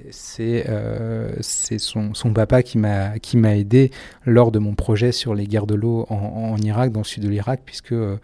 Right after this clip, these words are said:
j'étais logé, euh, j'étais logé dans sa famille, euh, là-bas. Donc, euh, donc voilà, j'ai décidé aussi de travailler sur cette seconde génération avec des images,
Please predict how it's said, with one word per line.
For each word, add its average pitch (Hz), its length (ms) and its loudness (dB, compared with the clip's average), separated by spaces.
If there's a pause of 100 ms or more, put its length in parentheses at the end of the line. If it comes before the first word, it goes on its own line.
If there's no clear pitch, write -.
(300)
j'étais 104 320 -2
logé, 104 500 0
euh, 104 200 -4 (160)
j'étais 113 400 0
logé 104 220 2
dans 110 120 2
sa - 140 -6
famille, 110 440 0
euh, 107 100 -4
là-bas. 104 300 -6 (640)
Donc, 104 500 0
euh, 101 380 4
donc 110 160 4
voilà, 123 180 10
j'ai 120 140 6
décidé 104 240 2
aussi 117 180 4
de 120 60 -8
travailler 113 280 2
sur - 160 -4
cette 107 260 -4 (160)
seconde 117 360 4
génération 107 560 2
avec 110 140 4
des 107 180 2
images, 113 300 4